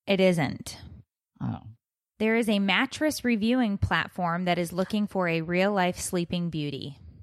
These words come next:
Speaker 2: Stop it.
Speaker 1: They are going to pay you three thousand dollars to test out mattresses.
Speaker 2: No.
Speaker 1: All you need to do is go to sleepjunkie dot com, apply,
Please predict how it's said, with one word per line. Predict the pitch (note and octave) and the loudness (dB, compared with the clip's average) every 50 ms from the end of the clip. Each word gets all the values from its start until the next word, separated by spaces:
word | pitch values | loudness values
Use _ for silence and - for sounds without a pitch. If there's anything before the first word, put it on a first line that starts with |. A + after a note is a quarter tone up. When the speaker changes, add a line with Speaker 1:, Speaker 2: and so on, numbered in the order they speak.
| - _ _ - | -20 _ _ -10
Speaker 2:
Stop | - - - - C#3+ C3 B2+ - | -8 -6 -2 0 2 0 0 -2
it. | G#2+ A2+ A2+ - _ - - - - - _ - | -6 -10 -10 -12 _ -20 -20 -20 -20 -20 _ -6
Speaker 1:
They | - F#3+ F#3+ G3 | 0 2 4 4
are | G3 G3 F#3+ | 4 4 4
going | G#3 G#3 G#3 G#3 | 4 2 2 2
to | - G3+ | 0 0
pay | - - - G#3 G3 | 0 0 2 2 0
you | G3 F#3 E3+ E3 | 2 2 0 0
three | - - - - G3+ G#3 A3+ | -2 -4 -4 -2 0 0 0
thousand | - - G3+ G3 G3+ G3+ G#3+ G#3 G3 | 2 4 4 4 4 2 2 0 2
dollars | G3 F3+ F3+ E3+ D#3+ D#3 D#3+ E3 - - | 4 4 4 4 4 2 0 -2 -6 -8
to | - - | -10 -4
test | - - E3+ E3 - - F#3 | -2 0 0 0 0 0 2
out | E3 D#3+ - | 2 2 2
mattresses. | - D3+ C3 C#3 - - - D3 - - - - - - - - - - _ _ _ _ _ _ _ _ _ _ _ - | 0 -2 -2 -2 -4 -6 -8 -6 -6 -6 -6 -6 -6 -6 -8 -10 -12 -12 _ _ _ _ _ _ _ _ _ _ _ -10
Speaker 2:
No. | - C#3+ F3+ F3+ D3 C#3+ - - - - - - - - - - | -4 0 2 2 2 2 2 2 0 0 -2 -6 -8 -10 -6 -2
Speaker 1:
All | F3 F3+ F#3 F#3+ | 0 2 2 2
you | G3 G#3 | 2 2
need | A3+ B3 B3+ D4 | 2 2 2 2
to | D#4+ | 2
do | C#4 B3+ G#3 F#3 F3+ | 2 2 4 4 2
is | F3+ E3+ | 2 2
go | - F#3 E3+ | 2 2 2
to | E3+ | 2
sleepjunkie | D#3+ - - - F#3 F#3+ G#3+ - - - - G3 F#3+ G3+ - - A#3 A3 | 0 -2 -2 0 0 0 0 0 -2 -2 0 2 2 0 0 0 -2 0
dot | G#3 F#3+ G3 - - - | 2 2 2 0 -2 -6
com, | - - A3 F3+ D3+ C3 C3+ D#3 G#3 C4 - _ _ _ _ - | -8 -6 -4 -4 -2 -2 -4 -4 -4 -4 -6 _ _ _ _ -2
apply, | F#3 - - - - - G#3 A#3 D4 D#4+ C4 D#3 B2+ A2+ A2 D#3 A3 B3+ | -2 0 0 -2 -2 0 0 0 2 2 2 0 0 0 0 0 -2 -2